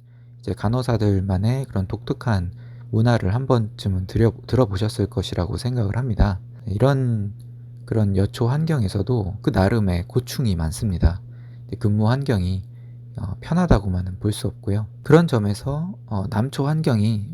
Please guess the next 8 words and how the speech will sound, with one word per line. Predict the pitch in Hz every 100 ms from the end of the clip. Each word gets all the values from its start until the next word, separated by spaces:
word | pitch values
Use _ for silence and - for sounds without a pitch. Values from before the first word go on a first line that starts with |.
| 147
반드시, | 117 101 98 98 - 104 117 - - - - - -
어, | - 95 90 101
여직원으로서 | 113 113 127 104 92 90 - 104
살아남기에 | 139 131 131 107 95 - 92
더 | 95 -
불리한 | - 120 113 101
환경이다. | 120 135 113 92 92 90 - - -
이렇게 | - 113 117 - 110 113